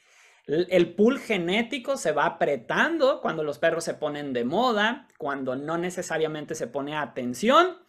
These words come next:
Entonces, ese pool genético se aprieta y el carácter de nuestros perros llega de forma muy distinta. Ahora,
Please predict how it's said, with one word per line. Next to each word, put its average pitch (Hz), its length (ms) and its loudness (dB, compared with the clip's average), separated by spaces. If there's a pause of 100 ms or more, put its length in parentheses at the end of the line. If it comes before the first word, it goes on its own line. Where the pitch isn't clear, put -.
(480)
Entonces, 196 680 4
ese 185 280 0
pool 269 200 -6
genético 247 460 -2
se 233 80 -2
aprieta 226 460 0
y 214 80 0
el 175 160 -2
carácter 165 460 0
de 190 40 -4
nuestros 156 360 -6
perros 190 340 0
llega 170 240 2
de 156 100 -4
forma 151 260 -4
muy 143 160 -6
distinta. 131 480 -10
Ahora, 170 500 4